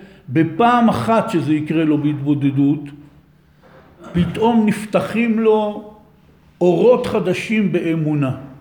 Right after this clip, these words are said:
כל היחס שלו עם הקדוש ברוך הוא נהיה אינטימי לגמרי. אתם יודעים, יש לנו אנשים שאנחנו מכירים, שאומרים "שלום, שלום" בחדר מדרגות. שואלים אותי, "אתה מכיר אותו?" "כן, מכיר אותו, שכן שלי." "אבל באמת אני לא מכיר אותו,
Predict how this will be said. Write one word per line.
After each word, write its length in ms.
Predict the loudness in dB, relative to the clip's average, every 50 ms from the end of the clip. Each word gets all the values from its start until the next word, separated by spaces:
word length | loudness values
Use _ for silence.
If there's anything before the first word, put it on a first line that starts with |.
| -20 -20 _ _ -20 -20 -20 -20 _ _
כל 240 | 0 2 4 4 4
היחס 580 | 4 4 4 4 4 2 2 -2 -2 -4 -4
שלו 240 | -6 -2 0 0 2
עם 120 | 2 0
הקדוש 360 | -2 -2 -2 -2 0 0 0 0
ברוך 220 | -2 -4 -6 -2
הוא 140 | 0 0 2
נהיה 180 | 2 0 -2
אינטימי 800 | 0 2 4 4 4 4 2 0 2 4 4 6 6 4 4 2
לגמרי. 600 | 2 0 0 0 2 2 2 2 0 0 -2 -4 -6 -10 -14 -18 -12
אתם 160 | -8 -4 -2
יודעים, 380 | -2 0 2 2 2 2 0 -2
יש 180 | -4 -4 -4 -4
לנו 200 | -4 -4 -4 -6
אנשים 260 | -6 -6 -6 -6 -6
שאנחנו 400 | -4 -6 -6 -6 -8 -6 -6 -4
מכירים, 640 | -4 -4 -6 -6 -8 -6 -2 0 0 0 0 -2 -6 -10 -14 -18 -20 -20 -20 _ _
שאומרים 380 | -4 -4 -2 0 0 0 0
"שלום, 340 | 0 0 0 0 0 -2 -2
שלום" 340 | -2 -2 -2 -2 -2 -2 -2
בחדר 360 | -4 -4 -4 -4 -2 -2 -2
מדרגות. 540 | -2 -2 -2 -2 -2 -2 0 0 -2 -4 -4 -8 -14 -18 -20 -20 -20 _ _ _ _ _ _ _ _
שואלים 340 | -8 -4 -2 0 0 0 0
אותי, 160 | 0 0 0
"אתה 160 | 0 0 0
מכיר 280 | -2 -2 -2 -2 -2 0
אותו?" 480 | 0 0 0 0 0 0 0 -2 -6 -10
"כן, 240 | -12 -12 -8 -8 -8
מכיר 220 | -4 -2 -2 0
אותו, 360 | 0 -2 -4 -6 -8 -10 -10 -12 -18 -20 -20 _ _
שכן 300 | _ -16 -10 -8 -8 -8
שלי." 280 | -6 -8 -8 -8 -8 -8 -10 -14 -18 -20 -20 _ _ -10
"אבל 180 | -4 -2 -2 0
באמת 260 | 0 -2 -2 -2 -2
אני 160 | -2 -2 -2
לא 100 | -2 -2
מכיר 260 | -2 -2 -2 -2 -2
אותו, 280 | -2 -2 -4 -4 -8